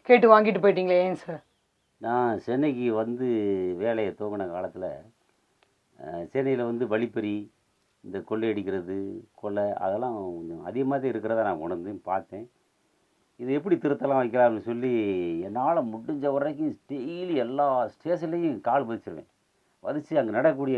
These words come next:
Speaker 2: குற்றத்திற்கு அப்டேட் கண்டுபிடிச்சு, இதுக்கு காரணம் கண்டுபிடிச்சு, எந்த வழியா வராங்க போறாங்க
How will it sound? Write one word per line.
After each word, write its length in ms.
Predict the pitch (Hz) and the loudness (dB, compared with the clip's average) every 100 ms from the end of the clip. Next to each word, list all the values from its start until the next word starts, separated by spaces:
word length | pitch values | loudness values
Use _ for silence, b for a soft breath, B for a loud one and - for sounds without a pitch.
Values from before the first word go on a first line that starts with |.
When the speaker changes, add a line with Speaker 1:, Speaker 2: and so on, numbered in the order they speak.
| - | -2
Speaker 2:
குற்றத்திற்கு 520 | 120 131 127 117 107 | -4 -2 -2 2 2
அப்டேட் 360 | 98 135 147 | 2 2 -4
கண்டுபிடிச்சு, 520 | 110 113 113 110 107 127 | 2 2 2 -2 -4 -6
இதுக்கு 220 | 107 87 | -6 -2
காரணம் 420 | 110 127 127 117 | 2 4 2 -2
கண்டுபிடிச்சு, 500 | 110 104 101 90 117 120 _ _ _ - | -2 -4 -6 -8 -10 -12 _ _ _ -6
எந்த 240 | 113 135 | -2 2
வழியா 260 | 131 131 123 | 2 4 4
வராங்க 300 | 113 113 113 | 6 4 2
போறாங்க 380 | 98 110 107 104 | 0 0 0 0